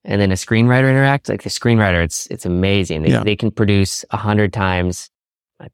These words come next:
Speaker 1: at least an order of magnitude, ten times, uh,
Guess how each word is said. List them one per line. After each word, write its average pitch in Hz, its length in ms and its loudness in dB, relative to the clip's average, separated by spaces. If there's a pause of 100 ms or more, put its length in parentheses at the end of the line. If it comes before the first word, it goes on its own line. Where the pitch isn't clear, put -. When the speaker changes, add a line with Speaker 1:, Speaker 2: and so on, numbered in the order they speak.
(120)
Speaker 1:
at 107 140 0
least 123 280 2
an 113 60 4
order 98 200 4
of 85 80 0
magnitude, 82 440 0
ten 90 200 -2
times, 85 380 -4 (520)
uh, 87 320 0